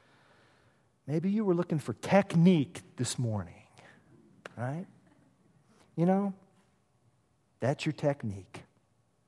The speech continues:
Technique is listen to Jesus. Listen to who he says to you as to who he is and why he came and then who you are. All right? And then out of that,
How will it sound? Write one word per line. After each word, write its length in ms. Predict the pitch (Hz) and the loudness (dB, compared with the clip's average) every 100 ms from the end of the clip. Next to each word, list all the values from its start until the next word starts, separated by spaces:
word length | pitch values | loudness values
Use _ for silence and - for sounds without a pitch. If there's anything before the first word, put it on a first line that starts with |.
| _ _ _ _ _ | _ _ _ _ _
Technique 520 | - 160 - 160 160 165 | 0 0 2 0 2 0
is 340 | 160 156 - - - - - _ _ _ _ | 0 0 -4 -14 -20 -20 -20 _ _ _ _
listen 360 | 127 160 - 160 | -4 -2 0 -2
to 100 | 151 | -2
Jesus. 760 | 110 110 101 92 107 - - - _ _ _ | -6 -4 -4 -8 -16 -18 -20 -20 _ _ _
Listen 320 | 120 147 170 143 | -4 -2 0 -2
to 60 | |
who 120 | 139 | 0
he 100 | 151 | -2
says 300 | 147 160 135 | -2 -2 -2
to 140 | - 127 | -2 -4
you 400 | 120 160 117 90 - - - | 2 4 2 0 -18 -20 -14
as 160 | 101 - | -12 -12
to 80 | |
who 180 | 98 110 | -12 -12
he 320 | 98 143 156 | -8 -4 0
is 220 | 151 147 107 | 0 0 -4
and 100 | 104 | -2
why 180 | 120 | -2
he 140 | 127 131 | -2 -6
came 280 | - 135 104 | -4 -4 -4
and 80 | 101 | -6
then 100 | 95 | -8
who 120 | - 117 | -8 -8
you 300 | 117 110 90 | -8 -10 -12
are. 280 | 76 - - _ _ _ _ - | -16 -20 -20 _ _ _ _ -14
All 80 | 95 | -10
right? 240 | 95 101 120 | -8 -10 -2
And 120 | 127 | 0
then 140 | 139 139 | 0 0
out 180 | 151 | -2
of 180 | 151 127 | -2 -4
that, 600 | 175 233 220 107 - - | -6 -6 -6 -12 -18 -20